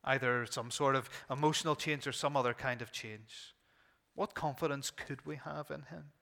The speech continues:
If he could change, his character could change, and if that's the case, his love might fluctuate. He might not remain merciful forever. He might change his mind. His justice might not pan out. And that's a depressing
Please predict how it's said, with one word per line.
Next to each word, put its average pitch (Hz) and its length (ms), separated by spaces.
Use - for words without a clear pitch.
If 190 120
he 190 100
could 175 180
change, 170 440
his 120 240
character 180 480
could - 220
change, 165 420
and 135 80
if 131 80
that's 170 300
the - 80
case, 156 400
his 127 220
love 156 220
might 151 260
fluctuate. 143 600
He 151 80
might 202 200
not 185 220
remain 151 360
merciful 135 680
forever. 117 640
He 160 60
might 151 180
change 143 220
his 127 160
mind. 165 580
His - 180
justice 160 440
might 147 200
not 147 280
pan 143 280
out. - 420
And 143 80
that's 175 200
a 175 40
depressing - 640